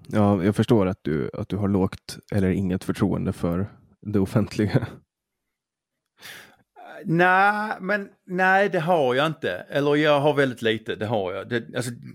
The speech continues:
Speaker 2: det är väldigt lågt. Eh, dels för att rent ideologiskt, eftersom jag har, alltså, jag har lite svårt för hur man kan vilja ha som jobb att, att begränsa sina medmänniskor.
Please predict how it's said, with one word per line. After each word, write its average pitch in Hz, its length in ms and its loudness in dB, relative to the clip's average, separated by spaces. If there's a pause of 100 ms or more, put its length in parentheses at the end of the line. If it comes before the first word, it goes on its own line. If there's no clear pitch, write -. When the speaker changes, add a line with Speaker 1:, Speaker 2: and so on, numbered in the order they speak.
(180)
Speaker 2:
det 139 100 6
är 123 220 4
väldigt 104 380 -2
lågt. 87 520 -8
Eh, 95 520 -4
dels 110 340 0
för 104 160 -4
att 101 200 -6 (1500)
rent 127 280 2
ideologiskt, 110 800 -4
eftersom 117 400 -4
jag 110 120 2
har, 117 180 2
alltså, 127 180 0
jag 143 60 4
har 151 140 4
lite 139 240 0
svårt 110 360 0
för 110 120 -2
hur 104 140 0
man 98 340 -4 (1400)
kan 127 200 2
vilja 117 240 2
ha 117 160 2
som 110 180 -2
jobb 110 320 2
att, 95 180 -6 (140)
att 104 280 -2
begränsa 101 640 -2
sina 101 240 -4
medmänniskor. 104 680 -6